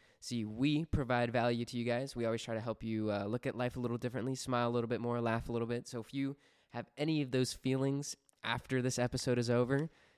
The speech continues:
you know, you feel, feel a little bit different about anything, go tell somebody about our show. That's how we grow the show. The only way we grow is by word of mouth.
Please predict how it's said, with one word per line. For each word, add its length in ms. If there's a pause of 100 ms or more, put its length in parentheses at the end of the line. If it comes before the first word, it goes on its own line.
you 100
know, 260
you 120
feel, 260 (340)
feel 120
a 20
little 160
bit 160
different 280
about 180
anything, 480 (360)
go 200
tell 240
somebody 340
about 240
our 120
show. 440
That's 200
how 120
we 120
grow 220
the 120
show. 340 (380)
The 160
only 300
way 300
we 180
grow 240
is 180
by 180
word 240
of 80
mouth. 320